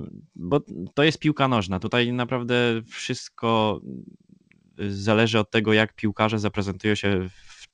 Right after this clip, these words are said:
trakcie dziewięćdziesięciu minut, e, a nie to, to, czy jakaś decyzja finansowa będzie dobra czy zła. Może być zła decyzja finansowa, zła decyzja zarządu, ale to i tak, y, zawsze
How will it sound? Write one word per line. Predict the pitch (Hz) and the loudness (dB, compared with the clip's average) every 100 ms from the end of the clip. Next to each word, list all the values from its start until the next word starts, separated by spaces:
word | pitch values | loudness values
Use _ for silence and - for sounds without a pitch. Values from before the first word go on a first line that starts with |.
| _ | _
trakcie | 101 98 - - | 0 0 0 -4
dziewięćdziesięciu | 95 98 98 95 107 - 92 | 0 0 0 2 0 0 0
minut, | 95 107 - - - - - _ - | 2 0 -2 -20 -20 -20 -20 _ -2
e, | 98 98 98 | 2 4 4
a | - | 4
nie | 104 107 113 101 _ - | 4 4 4 2 _ -6
to, | 107 _ _ | -6 _ _
to, | 113 110 | 4 6
czy | 113 - 107 101 98 | 6 4 4 6 6
jakaś | 98 101 101 98 | 4 4 0 2
decyzja | 98 - 110 107 | -2 0 2 2
finansowa | - 101 98 104 104 | 2 0 0 0 2
będzie | 98 98 98 | 2 0 2
dobra | 101 104 104 | 2 4 2
czy | - | 0
zła. | 92 92 87 - - - | -2 0 0 -4 -12 -2
Może | 113 120 123 120 | 2 4 4 2
być | 110 107 104 | 2 -2 0
zła | 123 | 2
decyzja | 117 110 117 113 | 2 -2 0 0
finansowa, | 110 107 95 95 113 101 | 0 -2 -2 -2 0 2
zła | 104 | 2
decyzja | 101 104 - 98 104 | 2 0 -2 0 2
zarządu, | 95 90 110 113 113 | 4 4 2 4 4
ale | 101 98 | 4 2
to | 101 95 95 - - - | 0 0 -2 -10 -20 -20
i | - | -10
tak, | - 110 - - | 0 0 0 -2
y, | 101 98 98 95 95 73 58 | 2 4 2 -2 -4 -6 -6
zawsze | 90 104 - 104 | 0 0 2 0